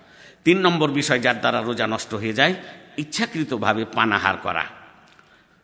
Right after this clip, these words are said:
আল্লাহ তাবারক ওয়া তাআলা রাত্রে সূর্য ডুবে যাওয়ার পর থেকে নিয়ে শুভ সাদেক হওয়া পর্যন্ত, আহ, রমজান মাসে পানাহার করার অনুমতি দিয়েছেন।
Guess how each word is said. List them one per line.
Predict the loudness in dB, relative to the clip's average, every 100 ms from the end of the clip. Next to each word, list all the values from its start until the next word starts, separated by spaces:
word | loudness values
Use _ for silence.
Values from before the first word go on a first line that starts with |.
| _
আল্লাহ | -2 -2
তাবারক | 0 2 2 2
ওয়া | 0
তাআলা | 0 2 2
রাত্রে | 2 2 2 -2 -2 -2 -14 -20 -20 -20 -20 -10
সূর্য | -4 -2 2 0 -2 -4
ডুবে | -2 -2
যাওয়ার | 0 0 0
পর | 0 0
থেকে | 0 -2 2
নিয়ে | 2 2 -2
শুভ | -6 -10 -6 -4
সাদেক | 2 2 2 0
হওয়া | 2 2
পর্যন্ত, | -2 -4 -6 -4 -4
আহ, | -6 -8 -18 -20 -20 -12 -4 0
রমজান | 0 0 0 0
মাসে | -2 -2 -4
পানাহার | -2 0 0 0 0
করার | 0 0 0
অনুমতি | 0 -2 -2 -4 -6
দিয়েছেন। | -6 -6 -6 -6 -4 -4 -8